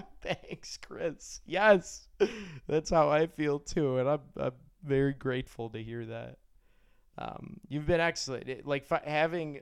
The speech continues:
like, from where we started meeting at Starbucks <laughs> to now, um, you've just been such a great friend, and, um, your insight, man, you've just come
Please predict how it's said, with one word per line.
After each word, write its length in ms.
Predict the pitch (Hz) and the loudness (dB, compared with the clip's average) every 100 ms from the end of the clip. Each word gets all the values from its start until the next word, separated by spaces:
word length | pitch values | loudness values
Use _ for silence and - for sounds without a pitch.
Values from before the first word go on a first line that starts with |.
| - | -10
like, 260 | 127 117 - | -8 -8 -10
from 240 | - 151 135 | -10 -8 -4
where 200 | 151 160 | -2 -2
we 120 | 151 | -2
started 500 | 139 - 131 135 120 | -6 0 2 2 -2
meeting 340 | 123 131 131 120 | -6 -8 -6 -6
at 120 | 117 | -8
Starbucks 720 | - 123 123 123 113 - - - _ _ _ _ _ - | -4 -2 0 -2 -4 -8 -18 -20 _ _ _ _ _ 6
<laughs> 300 | - - - | 8 8 6
to 80 | 240 | 0
now, 640 | 185 165 170 160 143 131 - - - _ - | 2 0 2 2 2 0 -8 -20 -20 _ -10
um, 560 | 127 131 120 110 107 104 _ - | -4 0 -2 -4 -8 -14 _ -10
you've 220 | 143 151 | -10 -8
just 220 | 143 - | -8 -6
been 120 | 127 | -8
such 220 | - 135 131 | -8 -8 -10
a 60 | |
great 280 | 104 117 117 | -10 -10 -10
friend, 420 | - 113 101 92 - _ | -10 -8 -10 -14 -20 _
and, 360 | 107 104 98 101 | -12 -12 -14 -16
um, 400 | 101 - - - - _ _ 117 | -16 -16 -18 -20 -20 _ _ -12
your 220 | 120 120 | -8 -8
insight, 500 | 127 - 120 110 - | -8 -8 -8 -10 -12
man, 380 | 107 107 104 107 _ _ _ _ _ _ _ - | -12 -12 -14 -18 _ _ _ _ _ _ _ -20
you've 400 | 117 120 - - _ _ _ - | -16 -16 -16 -20 _ _ _ -20
just 280 | 120 113 - | -14 -12 -8
come 440 | 131 120 117 110 | -6 -6 -8 -16